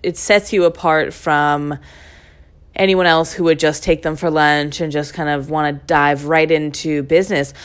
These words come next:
'Cause a lot of cultures, you, you don't even talk about the deal. Like,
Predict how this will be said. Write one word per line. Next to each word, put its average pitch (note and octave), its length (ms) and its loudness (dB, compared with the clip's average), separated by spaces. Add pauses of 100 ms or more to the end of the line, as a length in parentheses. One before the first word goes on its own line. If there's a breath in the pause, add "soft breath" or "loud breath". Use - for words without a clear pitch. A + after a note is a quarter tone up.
(140 loud breath)
'Cause C4 160 -2
a C#4 40 2
lot B3 160 2
of E4 120 0
cultures, F#3+ 600 0
you, G3 260 -6
you G3+ 140 -6
don't A3 160 2
even C4+ 180 0
talk G3+ 300 -4
about G3+ 240 -2
the E3+ 80 -2
deal. D3 560 -2 (280 soft breath)
Like, F3 280 2